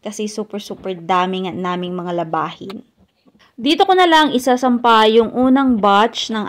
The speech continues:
aking labahan sa may balko namin sa living area. Before, nang hindi pa ako dumadating dito sa aming bahay, is napakaluwag pa ng balko na ito.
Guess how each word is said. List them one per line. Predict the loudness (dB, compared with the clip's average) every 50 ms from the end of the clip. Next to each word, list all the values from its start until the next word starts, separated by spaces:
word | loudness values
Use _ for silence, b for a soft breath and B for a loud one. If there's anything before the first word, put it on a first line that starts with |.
| -2 -2 -2
aking | -2 -4 -2
labahan | -2 -2 0 0 0 0 0 0 -2 -4 -4 -4 -4
sa | -6 -6 -6
may | -6 -4 -4 -2
balko | 0 0 0 0 -2 -4 -4 -4
namin | -4 -4 -4 -4 -6 -6 -8 -8 -8
sa | -8 -8 -6
living | -4 -4 -2 -2 -2 -4 -4 -6
area. | -8 -6 -4 -4 -4 -4 -6 -6 -8 -10 -12 -16 -20 _ -20 -20 _ _ _ _ _ _ _
Before, | -2 0 0 2 4 4 6 6 8 8 8 6 6 4
nang | 4 4 4 6 6
hindi | 4 4 4
pa | 4 2 2
ako | 4 4 4 4
dumadating | 4 4 4 4 4 2 0 0 -2 -2 -2
dito | -2 -2 -2 -4 -4
sa | -2 0 2 2
aming | 2 2 0 0 0
bahay, | 2 2 2 2 2 -2 -2 -4 -2 -2 -2 -2 -4 -6 -8 b b b b b b b -4
is | -4 -4 -2 -2
napakaluwag | -4 -4 0 2 4 6 6 6 6 4 4 2 2
pa | 2 2
ng | 2 2 0 0 2
balko | 2 2 0 -2 -4 -6
na | -4 -4 -6
ito. | -6 -8 -8 -8 -10 -10 -10 -14